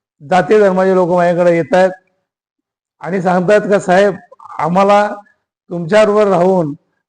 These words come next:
आम्हाला उद्धव साहेबांचा हात बळकट करायचा आहे, याच्यासाठी आम्हाला पक्षप्रवेश करायचा आहे आणि आम्ही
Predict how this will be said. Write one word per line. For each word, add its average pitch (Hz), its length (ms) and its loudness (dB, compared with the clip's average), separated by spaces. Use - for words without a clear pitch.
आम्हाला 175 260 -2
उद्धव 180 360 0
साहेबांचा 185 520 0
हात 160 220 -2
बळकट 165 460 -2
करायचा 175 440 2
आहे, 143 140 -2
याच्यासाठी 202 800 -2
आम्हाला 190 320 -2
पक्षप्रवेश 196 960 -2
करायचा 185 420 2
आहे 190 100 4
आणि 185 280 -2
आम्ही 180 440 -2